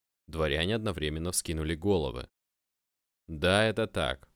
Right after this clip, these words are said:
но подобную милость надо заслужить. Это тоже ясно?» «Да», откликнулся Веденар.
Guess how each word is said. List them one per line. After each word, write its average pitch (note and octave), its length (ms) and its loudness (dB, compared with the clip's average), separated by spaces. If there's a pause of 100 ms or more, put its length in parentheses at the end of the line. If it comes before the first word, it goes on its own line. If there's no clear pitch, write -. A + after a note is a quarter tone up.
но F2 200 -2
подобную G#2+ 500 2
милость A2 440 0
надо D#2+ 240 -2
заслужить. E2+ 680 -2 (180)
Это C#2+ 220 -6
тоже A#2+ 360 2
ясно?» C#2 480 -2 (720)
«Да», D2+ 400 0 (200)
откликнулся G2 600 -4
Веденар. C#2+ 480 -4